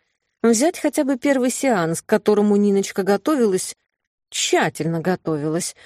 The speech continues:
а он, велевший раздеться, покрутил ее в одну сторону, в другую и поморщился, будто увидел вовсе не то, чего ожидал.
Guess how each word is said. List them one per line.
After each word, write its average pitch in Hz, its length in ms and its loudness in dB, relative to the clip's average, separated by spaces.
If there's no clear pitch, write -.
а 247 160 2
он, 359 260 2
велевший 269 500 0
раздеться, 226 680 0
покрутил 247 520 0
ее 233 200 2
в 214 80 0
одну 226 380 2
сторону, 294 520 0
в 240 60 0
другую 247 640 0
и 339 80 0
поморщился, 240 1000 2
будто 254 340 2
увидел 254 420 2
вовсе 247 320 0
не 240 180 2
то, 320 160 -2
чего 262 420 -2
ожидал. 202 600 -2